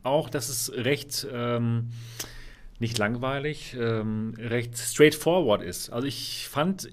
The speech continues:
in den ersten dreißig Minuten, die ich gespielt hab, war's recht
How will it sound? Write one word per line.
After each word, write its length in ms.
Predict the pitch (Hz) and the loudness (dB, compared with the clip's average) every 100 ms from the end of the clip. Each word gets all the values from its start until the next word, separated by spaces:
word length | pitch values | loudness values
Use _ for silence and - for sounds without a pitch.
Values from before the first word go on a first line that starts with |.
| - | -6
in 140 | 139 | 0
den 120 | 139 | 2
ersten 340 | 123 165 - 156 | 4 0 2 2
dreißig 280 | 139 151 143 | 4 4 2
Minuten, 280 | 143 208 | -2 -2
die 80 | 165 | -2
ich 40 | 147 | -4
gespielt 320 | 156 170 156 | -4 -2 -2
hab, 220 | 147 - | -4 0
war's 320 | 131 123 - - - - - | 0 0 -4 -12 -20 -14 -2
recht 680 | 110 127 - - - - | 0 0 0 -2 -2 -4